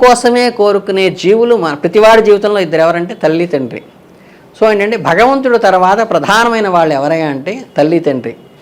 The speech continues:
కనుక వాళ్ళ మొహం చూస్తే అంతకన్నా సంతోషకరమైనది. ఎందుకంటే మన బాగు కోరే వాళ్ళ మొహం చూస్తే అంతకన్నా భగవంతుడి తర్వాత రెండో స్థానం వాళ్ళకి ఇచ్చారు. మూడో స్థానం ఏంటి?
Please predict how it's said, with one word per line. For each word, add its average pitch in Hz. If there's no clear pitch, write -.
కనుక 202
వాళ్ళ 170
మొహం 180
చూస్తే 190
అంతకన్నా 160
సంతోషకరమైనది. 160
ఎందుకంటే 220
మన 180
బాగు 170
కోరే 208
వాళ్ళ 185
మొహం 175
చూస్తే 160
అంతకన్నా 175
భగవంతుడి 180
తర్వాత 202
రెండో 160
స్థానం 131
వాళ్ళకి 113
ఇచ్చారు. -
మూడో 254
స్థానం 202
ఏంటి? 185